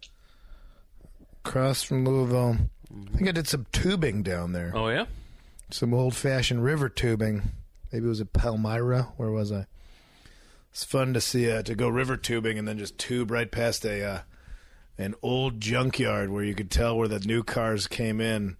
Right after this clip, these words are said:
Speaker 1: They would
Speaker 2: Oh.
Speaker 1: just push 'em all back with a bulldozer 'cause the old cars were just going into the river.
Speaker 2: Oh, wow.
Speaker 1: So you see, like, old Fords and stuff from the fifties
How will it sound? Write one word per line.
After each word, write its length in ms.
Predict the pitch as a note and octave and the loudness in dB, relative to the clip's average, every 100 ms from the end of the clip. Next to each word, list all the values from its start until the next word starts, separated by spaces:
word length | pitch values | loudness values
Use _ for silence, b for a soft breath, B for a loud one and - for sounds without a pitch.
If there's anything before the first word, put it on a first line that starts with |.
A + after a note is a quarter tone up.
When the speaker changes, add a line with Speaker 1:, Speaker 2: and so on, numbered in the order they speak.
| b b b F2+ E2+ | b b b -10 -2
Speaker 1:
They 80 | A#2 | 2
would 100 | A2+ | 2
Speaker 2:
Oh. 40 | |
Speaker 1:
just 180 | G#2+ - | 0 -2
push 300 | - A#2 G2 | -2 0 0
'em 120 | A2 | -2
all 160 | G#2+ G#2+ | -2 0
back 260 | A2 A2 A#2 | 0 0 0
with 80 | A2 | -2
a 20 | |
bulldozer 720 | F#2+ A2 A2 A#2 A#2 A2+ A#2 | 0 0 2 0 0 0 -2
'cause 220 | - G2+ | -2 -4
the 140 | G2 G#2+ | -4 -2
old 300 | G#2 A2+ G2 | -2 -2 -2
cars 320 | - G#2+ G2 | -2 0 0
were 120 | G2+ | -2
just 260 | F#2+ F2+ F2 | -4 -8 -4
going 320 | G#2 G#2+ A2+ | -2 0 0
into 160 | A2+ A#2 | 0 2
the 120 | A2+ | 2
river. 280 | A#2+ A#2 B2+ | 2 2 0
Speaker 2:
Oh, 200 | D#3+ B2 | 0 0
wow. 400 | F#2+ G#2+ D3 D#3+ | 0 0 0 0
Speaker 1:
So 100 | C#3+ | 2
you 40 | |
see, 160 | B2 C3+ | 2 2
like, 240 | B2+ A2+ | 2 0
old 240 | B2+ C3 G2+ | 0 0 -2
Fords 600 | - B2+ B2 B2+ A#2+ - | -2 0 2 0 0 0
and 100 | B2+ | 0
stuff 320 | - C3+ B2 | 2 0 0
from 140 | C3 | 0
the 100 | A#2+ | -2
fifties 640 | - C3 A#2 C3 A#2 G#2 | 0 0 0 2 2 2